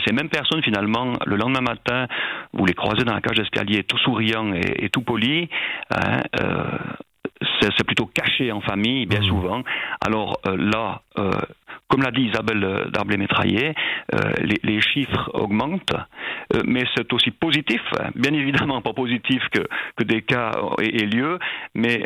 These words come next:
Speaker 1: si ces chiffres augmentent, c'est parce qu'on en parle de plus en plus. Et puis,
Speaker 2: Et que les
Speaker 1: encore une fois,
Speaker 2: dénonciations
Speaker 1: le,
Speaker 2: se font plus qu'avant, hein,
Speaker 1: le,
Speaker 2: ouais.
Speaker 1: le courage civil, là aussi,
Speaker 2: Hmm.
Speaker 1: euh, intervient.
Speaker 2: Les dénonciations, y compris des victimes d'ailleurs, hein. Il y a, il y a une,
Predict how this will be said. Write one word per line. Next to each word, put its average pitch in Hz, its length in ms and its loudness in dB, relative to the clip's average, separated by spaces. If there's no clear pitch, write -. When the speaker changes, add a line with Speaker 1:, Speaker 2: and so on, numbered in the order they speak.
Speaker 1:
si 117 140 0
ces 117 100 4
chiffres 139 220 0
augmentent, 120 300 0
c'est 120 100 -2
parce 110 140 -2
qu'on 98 140 -2
en 101 120 -2
parle 131 220 -2
de 113 60 -2
plus 135 220 2
en 113 80 0
plus. 135 240 2
Et - 60 0
puis, 113 320 2
Speaker 2:
Et 117 60 2
que 104 100 2
les - 0 -
Speaker 1:
encore - 0 -
une 107 120 2
fois, 95 120 0
Speaker 2:
dénonciations 98 380 2
Speaker 1:
le, 127 40 2
Speaker 2:
se 113 100 2
font 110 220 0
plus 95 240 0
qu'avant, 80 380 0
hein, 76 140 0
Speaker 1:
le, 82 120 0
Speaker 2:
ouais. - 80 2
Speaker 1:
le 151 100 0
courage 143 360 -2
civil, 120 320 2
là 113 100 2
aussi, 110 180 0
Speaker 2:
Hmm. 90 220 2
Speaker 1:
euh, - 60 -2
intervient. 98 440 -2
Speaker 2:
Les 92 140 4
dénonciations, 90 500 2
y 90 80 2
compris 90 280 0
des 85 80 2
victimes 85 320 0
d'ailleurs, 67 260 0
hein. 76 80 0
Il 82 80 2
y 76 60 2
a, 73 160 0
il 73 80 -2
y 76 80 0
a - 20 0
une, 73 260 0